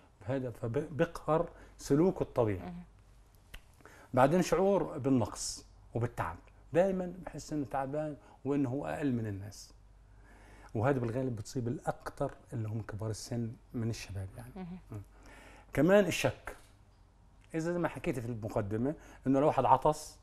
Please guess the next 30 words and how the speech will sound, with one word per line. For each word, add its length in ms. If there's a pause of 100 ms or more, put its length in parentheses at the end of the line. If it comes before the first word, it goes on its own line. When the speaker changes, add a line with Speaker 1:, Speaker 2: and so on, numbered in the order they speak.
(260)
Speaker 1:
بحس 220
العطسة 380
هذه 140
حتنقلب 500
عليه. 260 (300)
Speaker 2:
مم. 360
Speaker 1:
قال: 220
"والله 280
فلان، 720
آه، 300 (320)
آه، 300
والله 240
كشفوا 400
لقى 160
عنده 180
سرطان 360
مثلا 320
في 100
القولون، 400 (260)
سرطان 420
في 140
ال-، 340
في 100
ال-، 340
في 160
الأمعاء، 480
سرطان 260
كذا"، 200 (320)
بصير 360
ل-، 140